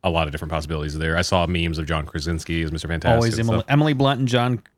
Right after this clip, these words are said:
Speaker 2: uh,
Speaker 1: Yeah.
Speaker 2: Krasinski is always everyone's top pick, it seems.
Speaker 1: And so, like, I, I remember commenting, like, I actually, if, not that I should make making decisions, but if it were up to me, I'd love to see, like,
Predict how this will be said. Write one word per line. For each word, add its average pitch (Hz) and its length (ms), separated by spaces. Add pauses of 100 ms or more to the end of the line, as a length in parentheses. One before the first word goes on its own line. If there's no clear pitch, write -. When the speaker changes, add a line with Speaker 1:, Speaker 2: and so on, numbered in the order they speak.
(100)
Speaker 2:
uh, 120 100
Speaker 1:
Yeah. 82 100
Speaker 2:
Krasinski 117 380
is 104 120
always 117 340
everyone's 104 380
top 98 320
pick, 98 240
it 104 60
seems. 95 420 (100)
Speaker 1:
And 95 140
so, 87 460
like, 82 380 (340)
I, 104 280
I - 40
remember 95 560
commenting, 87 380
like, 82 280
I 104 260
actually, 120 500
if, 85 360 (320)
not 92 220
that 85 140 (120)
I 82 140
should 76 160
make 76 180
making 73 360
decisions, 73 420
but 85 140
if 87 80
it - 20
were 107 100
up 104 100
to 82 100
me, 87 280
I'd 98 140
love 101 240
to 90 100
see, 85 440
like, 76 340